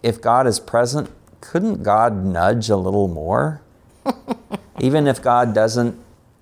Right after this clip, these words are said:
intervene and violate scientific laws, couldn't God somehow nudge a little more in matters of decision making?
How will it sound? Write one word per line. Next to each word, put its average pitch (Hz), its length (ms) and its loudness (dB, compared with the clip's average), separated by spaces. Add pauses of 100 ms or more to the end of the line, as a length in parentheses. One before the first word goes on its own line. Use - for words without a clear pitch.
(220)
intervene 107 800 0 (280)
and 98 520 -2 (460)
violate 110 480 2
scientific 104 500 0
laws, 104 600 2 (320)
couldn't 175 380 0
God 117 580 2 (480)
somehow 127 560 2
nudge 101 360 4
a 104 60 2
little 101 260 2
more 98 320 0
in 92 100 -4
matters 87 420 -4
of 82 180 -8
decision 80 500 -6
making? - 420 -16